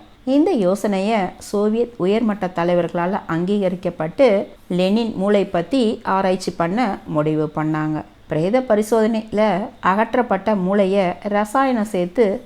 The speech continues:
பதப்படுத்தினாங்க. அப்போ எல்லாம் ரஷ்யாவுல நரம்பியல் மருத்துவர்கள் இல்லைன்னு ஜெர்மன் மருத்துவர்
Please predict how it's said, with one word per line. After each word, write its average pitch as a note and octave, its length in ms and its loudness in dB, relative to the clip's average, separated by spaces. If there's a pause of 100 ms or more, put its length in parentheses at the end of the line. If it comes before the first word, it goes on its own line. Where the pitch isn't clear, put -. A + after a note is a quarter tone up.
பதப்படுத்தினாங்க. D#3+ 880 -2 (300)
அப்போ B3 320 -2
எல்லாம் A3 580 4
ரஷ்யாவுல G3+ 760 2 (100)
நரம்பியல் A3+ 580 0
மருத்துவர்கள் F#3+ 720 0
இல்லைன்னு F#3 680 0 (160)
ஜெர்மன் F3 580 2
மருத்துவர் G#3+ 680 2